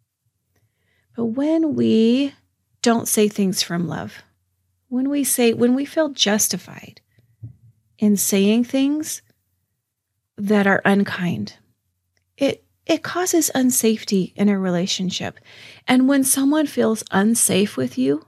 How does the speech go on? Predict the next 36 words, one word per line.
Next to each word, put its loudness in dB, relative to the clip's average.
because 0
of 0
what 0
you 0
say 0
to 0
them, -2
you 2
damage 2
that -2
relationship -2
and 2
you 2
cause -6
them 0
to -4
start -2
building 0
a -2
wall. -6
And 2
every 0
time 2
you 0
show 0
up 2
and 2
you're 2
saying 0
things -4
in 0
the 2
heat 2
of 0
the 2
moment, 2